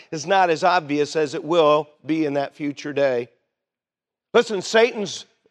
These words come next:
fight against God is doomed to failure.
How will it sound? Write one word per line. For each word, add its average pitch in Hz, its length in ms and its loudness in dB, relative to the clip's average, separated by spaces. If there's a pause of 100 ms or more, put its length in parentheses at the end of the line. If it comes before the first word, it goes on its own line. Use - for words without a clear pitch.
(460)
fight 185 260 2
against 160 400 0
God 165 280 4 (140)
is 160 160 -2
doomed 170 480 4
to 160 120 -4
failure. 160 500 2